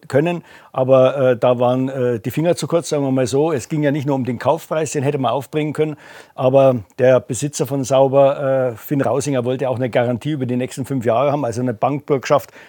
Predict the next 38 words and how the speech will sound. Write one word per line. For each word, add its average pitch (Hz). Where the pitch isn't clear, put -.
nochmal 143
über 139
fünfzig 127
Millionen 131
Dollar 131
pro 123
Jahr 127
oder 110
Euro 147
pro 127
Jahr. 123
Und 117
da 110
waren 120
die 120
damals 120
nicht 123
in 123
der 117
Lage, 113
dieses 107
Geld 110
aufzubringen. 131
Da 120
war 117
die 120
Formel 123
eins 117
auch 98
noch 120
nicht 127
so 139
attraktiv, 120
wie 127
sie 113
heute 135
ist. 160
Äh, 139